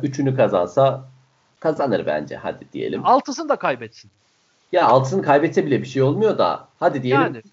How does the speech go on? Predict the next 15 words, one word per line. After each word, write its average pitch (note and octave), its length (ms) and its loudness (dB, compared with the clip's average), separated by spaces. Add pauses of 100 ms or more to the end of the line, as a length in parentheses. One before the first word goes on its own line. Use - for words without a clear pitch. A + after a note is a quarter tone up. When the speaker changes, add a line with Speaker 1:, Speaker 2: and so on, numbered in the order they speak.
(140)
Speaker 1:
sadece C3 400 2
üçünü D3 300 -2
kazandı A#2 460 -2
ki D#3 220 -6
o D#3+ 140 0
bile A2 180 2
bence F2 300 -2
iyi. F#2 340 -8 (400)
Hani G#2 340 -2 (160)
yine C3 320 2
ilk C3+ 260 -4
ikiden C#3 340 0
düşmüyor C3 380 -2
yanlış D2+ 420 -6
bilmiyorsam. D2 560 -12